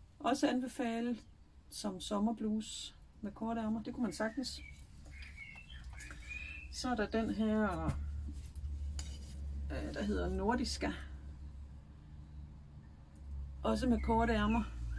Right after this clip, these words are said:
Afhængig af, hvad for et garn man vælger at lave den i, kan man jo finde noget, der ikke er så varmt som det her, øh, som er noget lidt mere uldent, end jeg måske ville vælge til en sommertop.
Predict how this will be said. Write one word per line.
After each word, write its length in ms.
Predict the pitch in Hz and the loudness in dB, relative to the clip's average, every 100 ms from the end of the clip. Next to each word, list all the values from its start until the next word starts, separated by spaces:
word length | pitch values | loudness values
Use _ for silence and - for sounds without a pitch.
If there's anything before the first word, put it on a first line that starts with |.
| - - - - - - - - | 0 0 0 -2 -2 -4 -4 0
Afhængig 380 | 220 247 262 233 | 4 6 8 8
af, 60 | |
hvad 160 | 294 233 | 8 8
for 100 | 285 | 6
et 120 | - | 6
garn 320 | 226 240 196 | 6 6 6
man 220 | 180 190 185 | 2 2 4
vælger 320 | 185 233 254 | 4 4 4
at 140 | 180 | 4
lave 220 | 185 220 | 2 4
den 120 | 247 226 | 4 4
i, 180 | 220 - - - - - | 2 -4 -12 -12 -14 -4
kan 60 | 240 | 2
man 100 | 214 | 2
jo 100 | 202 | 2
finde 240 | - 220 | 4 4
noget, 320 | 233 208 214 214 | 6 6 6 6
der 300 | 180 175 170 | 4 0 0
ikke 280 | 196 214 | 2 4
er 40 | - | 2
så 140 | - | 0
varmt 300 | 208 208 170 | 0 0 0
som 160 | - 180 | -4 -2
det 160 | 214 | 2
her, 280 | 208 208 185 156 - - - - - - - - | 4 4 2 -4 -12 -14 -14 -16 -14 -14 -14 -8
øh, 460 | 185 175 - - 160 - - | -6 -4 -4 -4 -6 -8 -10
som 220 | - - | -4 -2
er 160 | - 302 - - - - - - - - - - | -2 -4 -8 -12 -12 -12 -14 -14 -14 -14 -4 2
noget 420 | 196 190 185 196 | 4 4 4 4
lidt 160 | 240 | 6
mere 140 | 233 202 | 8 8
uldent, 600 | 214 247 285 285 - - - | 8 12 12 12 8 -14 0
end 120 | 208 | 2
jeg 120 | 208 | 2
måske 240 | 190 - 202 | 2 0 0
ville 200 | 185 175 - | 0 -4 -6
vælge 240 | 196 190 208 | -4 -2 -2
til 120 | 190 | -4
en 60 | 175 | -2
sommertop. 480 | 214 254 285 262 | 2 2 2 -2